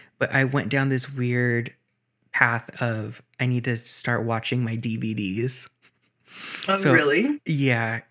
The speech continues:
Speaker 1: 'cause I, well, oh, we did our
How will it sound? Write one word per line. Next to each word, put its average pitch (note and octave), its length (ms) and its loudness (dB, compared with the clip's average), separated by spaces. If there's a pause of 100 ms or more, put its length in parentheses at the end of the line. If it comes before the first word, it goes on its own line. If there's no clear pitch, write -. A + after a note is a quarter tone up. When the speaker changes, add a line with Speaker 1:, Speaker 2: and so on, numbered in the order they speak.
(140)
Speaker 1:
'cause C3 380 -2
I, B2 540 0 (1040)
well, D3 380 2 (100)
oh, - 100 4
we B2+ 220 0
did C#3+ 280 0
our A#2+ 440 0